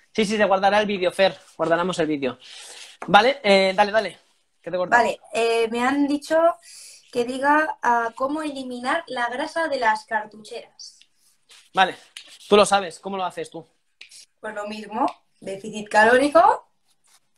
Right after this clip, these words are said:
Speaker 2: y mezclar un trabajo de fuerza con un
Speaker 1: Correcto.
Speaker 2: trabajo de cardio.
Speaker 1: Correcto. Y no olvidemos eso, no olvidemos que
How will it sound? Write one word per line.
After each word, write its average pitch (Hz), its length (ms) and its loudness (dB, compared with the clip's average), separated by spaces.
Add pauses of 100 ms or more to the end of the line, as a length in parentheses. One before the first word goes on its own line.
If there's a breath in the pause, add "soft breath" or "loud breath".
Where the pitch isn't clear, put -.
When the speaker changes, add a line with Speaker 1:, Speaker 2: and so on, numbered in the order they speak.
(200)
Speaker 2:
y 214 320 -12
mezclar 208 540 0
un 190 80 -16
trabajo 190 360 -2
de 185 140 -4
fuerza 311 540 0 (420)
con 185 140 -8
un 185 100 -10
Speaker 1:
Correcto. - 20 -18
Speaker 2:
trabajo 190 340 -6
de 269 120 -4
cardio. 185 460 -2 (260)
Speaker 1:
Correcto. 139 460 -12
Y 175 60 2
no 170 80 6
olvidemos 180 380 6
eso, 208 200 2
no 165 160 -6
olvidemos 185 360 0
que 160 220 0